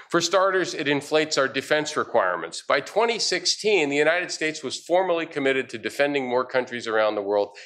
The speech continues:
than at any time in our nation's history, including some that were weak, vulnerable, hard to protect. It also allows our allies to free ride, or in some cases,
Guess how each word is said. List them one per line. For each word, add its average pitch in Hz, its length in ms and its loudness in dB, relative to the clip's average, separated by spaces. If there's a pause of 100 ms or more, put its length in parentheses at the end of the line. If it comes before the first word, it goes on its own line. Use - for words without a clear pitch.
(140)
than 113 100 2
at 113 140 0
any 139 240 2
time 120 420 0
in 110 180 -2
our 104 140 4
nation's 104 440 -4
history, 82 420 -4 (540)
including 165 420 2
some 147 280 2
that 139 100 0
were 131 160 0
weak, 139 440 -2
vulnerable, 127 580 2
hard 135 320 0
to - 60 -12
protect. - 680 -4 (760)
It 160 100 4
also 175 360 2
allows 135 440 2
our 113 220 2
allies 131 520 2
to 107 120 -10
free 160 260 0
ride, 147 680 2
or 117 140 2
in 117 120 2
some 151 280 2
cases, 127 500 -2